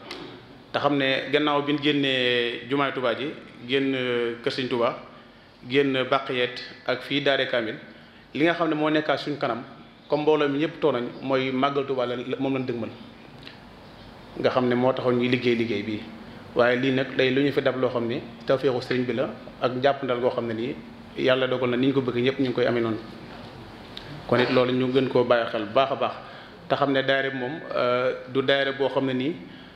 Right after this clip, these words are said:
day dajale fond xaalis ba daale buy jëm ay aide, déedéet. La ñuy xool ba xam ne soxla nañ ko, lu mel ne daare kaamil bi bu ñu ñëwoon ba xam ne, euh, xool nañ ne fan la li fi newoon ci ay nàkko la, lii lañ xool ne moo fi gën a yell, dañuy dem xool loolu waxtaane ko ak waa bureau bi,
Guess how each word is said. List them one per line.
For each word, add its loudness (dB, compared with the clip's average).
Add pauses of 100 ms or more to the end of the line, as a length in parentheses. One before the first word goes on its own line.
(140)
day 2
dajale 4
fond 0
xaalis -2 (340)
ba 2
daale 0
buy -4
jëm -2
ay 0
aide, -2 (100)
déedéet. -4 (680)
La 4
ñuy 6
xool 4
ba 2
xam 2
ne 2
soxla 4
nañ 2
ko, -4 (520)
lu 2
mel 4
ne 4
daare 2
kaamil -2
bi -6
bu -2
ñu 0
ñëwoon 2
ba 2
xam -2
ne, -4 (680)
euh, 2
xool 4
nañ 2
ne 0
fan -2
la 4
li 2
fi 2
newoon 2
ci -4
ay 4
nàkko -2
la, -4 (560)
lii 4
lañ 2
xool 2
ne -2
moo -2
fi -4
gën 0
a 0
yell, 0
dañuy 0
dem 0 (120)
xool 2
loolu 2
waxtaane 0
ko -2
ak 0
waa 4
bureau -2
bi, -8